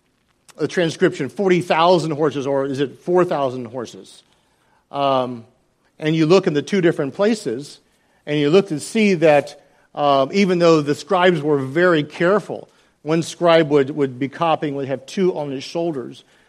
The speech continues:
that is transcription error. And you can see, okay, the logic error doesn't change any of Scripture, but there are those things that are there,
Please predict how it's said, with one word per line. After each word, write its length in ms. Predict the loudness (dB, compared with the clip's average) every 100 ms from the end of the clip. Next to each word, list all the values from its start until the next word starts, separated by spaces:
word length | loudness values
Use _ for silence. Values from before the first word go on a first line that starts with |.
| _
that 180 | 4 4
is 200 | 2 -4
transcription 640 | -6 -6 -4 -4 -2 -6
error. 260 | -4 -2 -2
And 80 | -4
you 60 |
can 160 | -4 -6
see, 260 | -2 -2 0
okay, 160 | -2
the 80 | -2
logic 480 | -2 -2 -2 -2 -2
error 140 | -2
doesn't 240 | -2 -4 -6
change 280 | -4 -2
any 100 | -4
of 100 | -6
Scripture, 440 | -4 -4 -4 -6 -8 _ _ _ -8
but 100 | -2
there 140 | 2
are 160 | 4 4
those 340 | 4 2 0
things 520 | 2 2 2 -8 -6
that 300 | -2 -2 -6
are 180 | -4 -2
there, 420 | 0 2 2 0